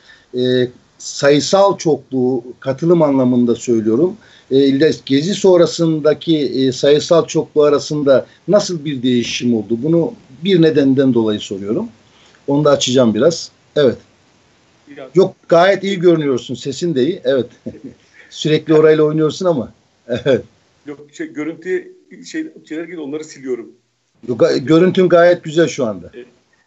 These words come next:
Speaker 2: e, ta-, tabii çok, e, sayı çok arttı.
Speaker 1: Hı hı.
Speaker 2: Yani neredeyse,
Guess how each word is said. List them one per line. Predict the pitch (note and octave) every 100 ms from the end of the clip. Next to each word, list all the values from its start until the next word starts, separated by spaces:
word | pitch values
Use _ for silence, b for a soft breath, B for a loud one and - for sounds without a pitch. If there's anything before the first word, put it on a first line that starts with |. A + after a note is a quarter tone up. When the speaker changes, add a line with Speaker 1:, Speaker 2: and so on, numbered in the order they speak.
| _ - _ _ _ _ -
Speaker 2:
e, | C3 B2+ - -
ta-, | E3
tabii | F3 F#3+ F3+
çok, | G3 G3 C#3+ D3+
e, | C#3 C3+ C3 B2+ C3 C3 - _
sayı | - D#3 E3+
çok | F#3+
arttı. | D3 - - A2 _ _ _ _
Speaker 1:
Hı | D3+
hı. | C3 F#3
Speaker 2:
Yani | A3+ C#3 - -
neredeyse, | D#3+ E3 D#3+ C#3+ - F3 -